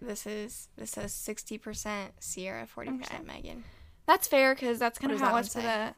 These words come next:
Speaker 2: the, uh, sixty-two percent me, twenty-five percent you, and then twelve percent said neither.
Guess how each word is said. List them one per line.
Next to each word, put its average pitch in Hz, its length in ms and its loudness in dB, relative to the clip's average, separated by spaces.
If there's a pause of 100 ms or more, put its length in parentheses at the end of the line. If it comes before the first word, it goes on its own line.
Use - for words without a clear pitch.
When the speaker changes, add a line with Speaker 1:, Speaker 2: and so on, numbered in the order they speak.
(140)
Speaker 2:
the, 220 60 4
uh, 220 160 6
sixty-two 269 460 -2
percent 254 320 -2
me, 226 400 0 (180)
twenty-five 247 340 -2
percent 233 240 -4
you, 190 380 -4
and - 160 -10
then - 260 -6
twelve - 280 -6
percent - 340 -10
said 240 140 -10
neither. 269 520 -10